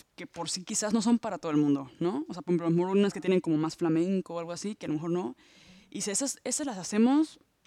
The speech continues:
más bien como para, es como los diseñadores de moda, o sea, es,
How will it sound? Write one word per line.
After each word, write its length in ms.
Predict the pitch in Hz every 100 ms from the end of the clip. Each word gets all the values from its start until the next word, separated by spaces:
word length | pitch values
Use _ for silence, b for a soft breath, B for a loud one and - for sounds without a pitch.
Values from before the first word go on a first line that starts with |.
| _ _ _
más 340 | - 202 208 185
bien 300 | 208 220 247
como 200 | 208 180
para, 680 | - 165 160 156 151 151 151 - _ b b b b b b b b b b b
es 100 | -
como 160 | - 339
los 140 | 226
diseñadores 460 | 196 196 185 202 220
de 60 | 185
moda, 280 | 165 147 -
o 60 |
sea, 100 | 170
es, 100 | 180